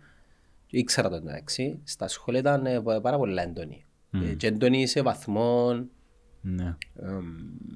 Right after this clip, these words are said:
Speaker 2: Ακού-,
Speaker 1: bullying.
Speaker 2: ακούσα μισή ώρα, γιατί είπα σου, πια τρέξιμο.
Speaker 1: Bullying.
Speaker 2: Άκουγα το.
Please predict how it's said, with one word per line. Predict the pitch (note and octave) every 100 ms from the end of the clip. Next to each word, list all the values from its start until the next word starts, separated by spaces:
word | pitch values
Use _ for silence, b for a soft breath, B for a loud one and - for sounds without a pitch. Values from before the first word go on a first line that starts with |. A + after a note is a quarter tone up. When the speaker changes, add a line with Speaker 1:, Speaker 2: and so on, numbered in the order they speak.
| F#2+ G#2+
Speaker 2:
Ακού-, | C#3 D3+
Speaker 1:
bullying. | D3
Speaker 2:
ακούσα | A#2+ B2
μισή | C#3+ A2 G#2+
ώρα, | A2 G#2 F#2+ C#3
γιατί | A#2
είπα | G#2 G#2+ G#2
σου, | E2+
πια | G2
τρέξιμο. | - G#2 - E2+ A2+ - -
Speaker 1:
Bullying. | A#2 B2 G2+ F2+ -
Speaker 2:
Άκουγα | F#2 F#2+ D#2+
το. | D2